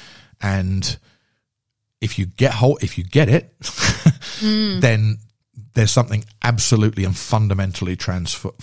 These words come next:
Speaker 1: transformative about it. Um, but beca-, because of the nature of what it is that's being offered, you may well not get it.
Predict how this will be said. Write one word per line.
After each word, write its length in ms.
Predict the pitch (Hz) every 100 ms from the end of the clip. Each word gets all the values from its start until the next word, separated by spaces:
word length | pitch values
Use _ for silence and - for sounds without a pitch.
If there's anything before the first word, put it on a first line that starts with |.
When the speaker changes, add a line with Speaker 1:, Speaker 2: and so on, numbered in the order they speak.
| -
Speaker 1:
transformative 840 | - 95 87 - 98 90 - 90
about 400 | 82 82 76 -
it. 100 | - - _ - - - - _
Um, 520 | 107 98 92 92 90 - _ _ _ _ _
but 220 | 101 - _ _ _ _ -
beca-, 400 | 107 120 - 113
because 280 | 110 120
of 80 | 104
the 80 | 101
nature 460 | 98 110 - 110 101
of 200 | 98 95
what 140 | 104
it 120 | 98
is 160 | 104 90
that's 160 | 90
being 240 | - 95 101
offered, 320 | 120 104 95
you 120 | 101
may 160 | 98 101
well 200 | 90 90
not 200 | 85 -
get 160 | 95 80
it. 140 | -